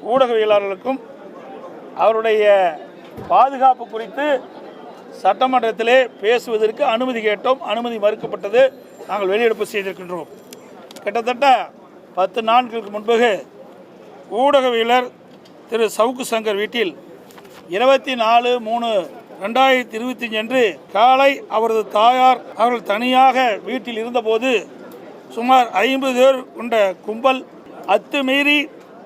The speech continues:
அவருடைய வீட்டின் கதவை உடைத்து உள்ளே நுழைந்து தாக்கல் நடத்தி அங்கிருக்கின்ற பொருட்களை எடுத்து சென்றதுடன் அந்த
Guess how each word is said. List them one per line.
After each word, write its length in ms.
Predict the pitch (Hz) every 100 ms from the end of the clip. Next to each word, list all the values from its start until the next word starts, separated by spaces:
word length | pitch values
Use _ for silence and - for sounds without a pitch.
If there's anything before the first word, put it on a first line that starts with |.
| - - -
அவருடைய 240 | 240 240 240
வீட்டின் 380 | 285 285 247 -
கதவை 280 | 247 262 226
உடைத்து 340 | 196 269 - 262 208
உள்ளே 240 | 226 254 233 - - - - - - -
நுழைந்து 440 | 185 247 262 254 269 277 - - - - - - - 185
தாக்கல் 500 | 247 269 - 269 233 - - - - - - 185
நடத்தி 380 | 214 254 269 240 - - - - - - - - - - 214
அங்கிருக்கின்ற 580 | 254 247 285 - 277 262 254 233 185 - - - - - -
பொருட்களை 520 | 220 285 233 277 269 285 277 - - - - - - 208
எடுத்து 260 | 269 277 285 269
சென்றதுடன் 500 | 254 247 254 254 - - - - - - - - - - 233
அந்த 140 | 233